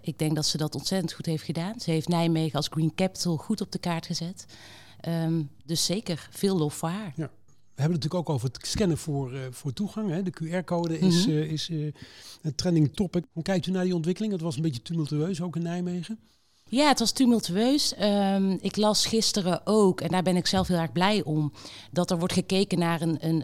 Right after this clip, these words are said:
Speaker 1: een manier om dat met bandjes te doen. Dus dat er één centraal punt komt, eh, om je Q R-code te laten scannen om vervolgens, eh, een bandje te krijgen. Eh, en ik denk dat dat goed is, dat dat, eh, veel werkbaarder is voor, eh, voor de horeca.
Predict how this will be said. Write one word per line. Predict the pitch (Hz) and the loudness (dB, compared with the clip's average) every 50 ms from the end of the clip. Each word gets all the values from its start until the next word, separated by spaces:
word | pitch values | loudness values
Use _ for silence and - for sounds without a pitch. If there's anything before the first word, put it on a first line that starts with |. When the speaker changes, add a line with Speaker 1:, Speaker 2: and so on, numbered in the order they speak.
| - 175 | 2 2
Speaker 1:
een | 165 160 | 4 4
manier | 165 156 170 190 190 175 165 - | 4 4 4 6 6 4 2 2
om | - 175 165 160 | 0 0 2 2
dat | 151 160 156 - | 2 0 -2 -2
met | 156 147 120 110 | -2 -2 -2 0
bandjes | - 147 180 233 233 - 226 - | 0 2 2 2 2 2 0 -2
te | - 214 | -2 -2
doen. | 180 214 233 285 330 - - - - - - - - - - - - - | -2 0 2 2 0 0 -4 -16 -20 -20 -20 -20 -20 -20 -20 -20 -20 -12
Dus | - 147 | -4 0
dat | 180 160 - | 0 2 2
er | 160 - | 0 2
één | 170 175 175 | 2 2 2
centraal | - - 160 151 - 175 185 190 185 170 - - - | 4 2 0 0 0 2 2 2 2 2 0 -2 2
punt | 208 202 185 175 - | 4 4 4 4 2
komt, | - 160 160 156 147 - - - - - - - - - - - | -2 -2 -2 -2 -2 -4 -6 -12 -18 -20 -20 -20 -20 -20 -12 -6
eh, | 170 165 156 156 151 143 | -4 -4 -2 -2 -4 -4
om | - 175 170 165 | -2 0 0 0
je | 151 156 | 0 -2
Q | 151 - | -2 -2
R-code | 170 160 - 156 165 151 143 - 180 170 160 156 | -4 -4 -2 -2 -4 -4 -4 -2 0 0 0 -2
te | - - | -4 -4
laten | 156 165 165 - - | -4 -4 -4 -4 -4
scannen | - - - 175 156 151 156 - 170 | -4 -4 -2 -4 -4 -4 -4 -4 -4
om | 165 156 | -4 -4
vervolgens, | 117 139 127 123 175 190 185 151 135 160 151 143 - - - - | -4 -4 -4 -2 0 0 0 0 0 -2 -2 -2 -4 -6 -6 -6
eh, | 156 151 151 - | -6 -6 -6 -4
een | - 156 151 | -2 -2 0
bandje | 131 165 196 196 - 180 | 2 2 2 2 0 -2
te | - - | -4 -6
krijgen. | - - 139 147 143 147 139 - 143 147 - - - - - - - | -8 -8 -8 -6 -6 -6 -6 -8 -10 -14 -14 -18 -20 -20 -20 -16 -10
Eh, | - 156 156 156 156 151 151 - - | -6 -4 -2 -2 -2 -2 -4 -2 0
en | 160 | 0
ik | 156 139 | 0 2
denk | 175 170 | 2 2
dat | 170 170 | 0 0
dat | - 156 - - | -2 -2 -4 -4
goed | - - 196 185 - | -4 -2 -2 -2 -2
is, | - - 240 - - | -4 -4 -4 -4 -6
dat | 165 - | -6 -4
dat, | - 151 147 - | -4 -6 -6 -6
eh, | - 156 156 147 147 | -6 -4 -4 -6 -6
veel | - - 202 214 208 180 139 | -4 0 2 4 4 4 4
werkbaarder | 156 165 180 - - 175 160 160 156 - - 156 | 2 2 0 0 0 0 0 0 -2 -4 -4 -6
is | 156 - - | -6 -6 -6
voor, | - - 165 160 156 147 139 | -6 -6 -6 -4 -4 -6 -6
eh, | 139 - 147 151 151 147 | -8 -8 -8 -8 -10 -10
voor | - - 170 170 | -8 -6 -4 -2
de | 160 | -2
horeca. | 147 160 180 185 185 180 - 185 190 226 | -2 -2 -2 -2 -4 -4 -6 -8 -8 -10